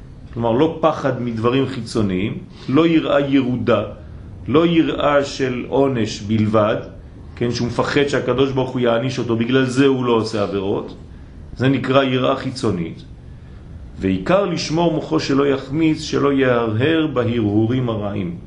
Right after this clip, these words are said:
כלומר, הפחד האמיתי של האדם צריך להיות לא בזה שיענישו אותו, אלא בזה שהוא יאבד את הקשר עם הקדוש ברוך הוא. את זה צריך לדאוג, לדבר הזה.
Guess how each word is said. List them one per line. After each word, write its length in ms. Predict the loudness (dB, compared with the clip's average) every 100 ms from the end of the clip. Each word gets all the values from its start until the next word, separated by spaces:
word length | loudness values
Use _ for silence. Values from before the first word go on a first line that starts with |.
| -16 -18 -18 -18 -6
כלומר, 280 | 0 2 2
הפחד 540 | 2 0 2 0 0
האמיתי 520 | 2 0 -2 -6 -6
של 220 | -2 0 2
האדם 400 | 2 2 0 0
צריך 220 | -4 -6
להיות 560 | 0 4 4 2 -2 -10 -18 -20 -20 -18 -6 -6 -6 0
לא 120 | 2
בזה 240 | 4 4 2
שיענישו 680 | 2 4 4 4 -2 -4 -4
אותו, 220 | -4 -8 -14 -18 -20 -2
אלא 200 | 2 2
בזה 260 | 2 2 0
שהוא 220 | 0 0
יאבד 580 | 2 2 0 2 4 4 0
את 120 | -4
הקשר 520 | -8 -4 -2 -2 -4
עם 140 | -4 -6
הקדוש 380 | -6 -4 -4 -6
ברוך 240 | -12 -14
הוא. 60 | -18 -20 -20 -20 -20 -20 -10
את 80 | -2
זה 200 | 2 2 2
צריך 380 | -2 -2 -4 -8 -4
לדאוג, 480 | -2 2 4 4 2
לדבר 440 | 2 2 2 2
הזה. 180 | 0